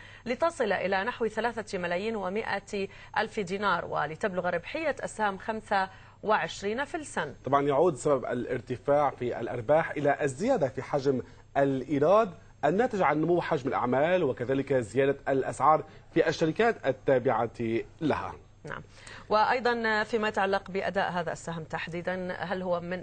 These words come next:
Speaker 1: الأسهم التي تعد في أوزانها طبعًا متوسطة أو صغيرة؟
Speaker 2: صحيح.
Speaker 1: طبعًا هو غير قيادي ويغلق كان لدينا بمكاسب أربعة وربع نقطة المئوية، أضاف إلى رصيده ثلاثين فلس ليغلق على مستويات السبعمائة وأربعين فلسا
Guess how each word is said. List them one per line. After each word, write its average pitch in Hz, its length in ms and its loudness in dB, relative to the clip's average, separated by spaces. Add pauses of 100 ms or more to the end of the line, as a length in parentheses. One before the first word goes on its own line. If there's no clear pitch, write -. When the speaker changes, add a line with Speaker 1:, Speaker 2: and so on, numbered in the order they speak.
Speaker 1:
الأسهم 180 500 -6
التي 170 340 -8
تعد 170 440 -4
في - 140 -6
أوزانها 185 560 -4
طبعًا 165 380 -6 (280)
متوسطة 175 540 -4
أو 156 120 -4
صغيرة؟ 185 340 -2
Speaker 2:
صحيح. 269 140 -4
Speaker 1:
طبعًا 185 240 0
هو 175 140 0
غير 170 300 -2 (300)
قيادي 196 400 0
ويغلق 185 440 0
كان 180 260 -4
لدينا 180 320 -2
بمكاسب 170 680 -4
أربعة 185 340 0
وربع 175 280 -2
نقطة 175 400 -4
المئوية، 170 460 -2
أضاف 247 220 0
إلى 185 160 -2
رصيده 175 300 -6
ثلاثين 175 420 -6
فلس - 360 -8 (300)
ليغلق 190 380 0
على 147 120 -2
مستويات 175 320 -6
السبعمائة 165 640 -6 (280)
وأربعين 170 560 -2
فلسا 165 440 -8